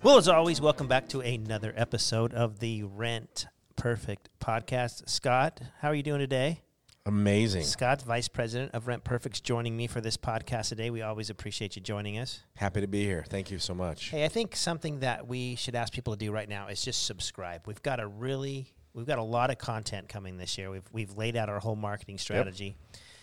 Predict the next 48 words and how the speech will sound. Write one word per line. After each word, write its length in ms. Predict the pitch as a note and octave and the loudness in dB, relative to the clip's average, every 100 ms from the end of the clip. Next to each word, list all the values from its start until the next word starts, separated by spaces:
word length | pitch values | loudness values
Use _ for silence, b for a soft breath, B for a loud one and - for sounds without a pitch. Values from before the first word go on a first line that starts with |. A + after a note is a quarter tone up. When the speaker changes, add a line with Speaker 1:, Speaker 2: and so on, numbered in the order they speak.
| B B - | B B -6
Speaker 1:
And, 120 | D#3 D#3 | 0 2
you 60 | |
know, 140 | E3+ D#3+ | 4 4
this 160 | F3+ - | 4 0
is 100 | - | 0
content 540 | - B2+ A#2+ B2 A2 | 0 0 0 -2 -2
that 200 | A#2 G2+ _ _ _ _ | -2 -4 _ _ _ _
I 80 | B2 | 0
don't 120 | D#3 | 0
think 200 | C#3 A#2 | 0 -2
you 100 | C3 A#2 | 0 0
and 60 | |
I 220 | A2 A2+ F2+ A2 | 2 0 -2 -6
need. 320 | G2 G2 - - _ _ | -6 -6 -10 -16 _ _
Speaker 2:
No. 240 | C3+ G2+ - - - | 2 2 0 -8 -4
Speaker 1:
This 120 | D#3 | 0
is 120 | G3+ | 0
content 580 | - E3 C#3+ C#3+ B2+ - | 2 0 0 -2 -4 -4
that 160 | B2 A#2+ | -4 -2
we're 200 | C3+ D3+ | -2 -2
trying 280 | - C3 B2 | -2 -4 -2
to 60 | |
share 520 | - - B2 A#2+ A2+ - _ _ _ _ _ _ _ _ _ _ _ - | -2 0 0 0 -4 -6 _ _ _ _ _ _ _ _ _ _ _ -12
with 320 | B2 B2+ A#2+ - | -4 -2 -2 -4
that 180 | B2+ C3+ | -8 -2
new 180 | C#3+ D3 | 0 4
landlord 540 | C#3 C3+ C#3 C3 C3+ | 4 4 4 2 2
or 100 | B2+ | 2
that 180 | A#2 G#2+ | -2 -2
landlord 360 | B2+ C#3 C#3+ A#2 | -2 0 0 -2
who's 160 | B2 | -2
struggling 600 | - C3+ B2+ B2 B2 A#2+ A#2 | 0 2 2 2 -2 -2 -2
or 80 | |
someone 260 | A2 C3+ C3+ | 0 0 2
who 80 | C3 | 0
quite 280 | - C3 A#2+ | 0 -2 0
doesn't 200 | B2+ C3 | -2 -2
understand 680 | B2 A#2 - - A#2 A#2+ A2+ | -4 -2 -4 -2 -2 -2 -2
maybe 240 | A#2 A#2 | -4 -4
what's 200 | A2+ A#2+ | -4 -4
going 180 | - A#2+ | -4 -2
on 140 | A2+ G#2+ | -2 -2
legally 640 | A2 A#2 A#2+ B2 A#2+ A#2 | -2 -2 -2 0 -2 -2
with 300 | G#2 G#2 - | -4 -6 -8
the 80 | G2 | -14
eviction 340 | F#2 F#2+ F#2+ | -12 -10 -10
moratoriums, 1080 | F#2 F2+ - D#3 D3 D3 C#3+ C#3 C3+ B2 C3 | -10 -6 0 2 4 2 0 -2 -4 -6 -8
with, 300 | G#2+ G2+ F#2+ | -6 -10 -10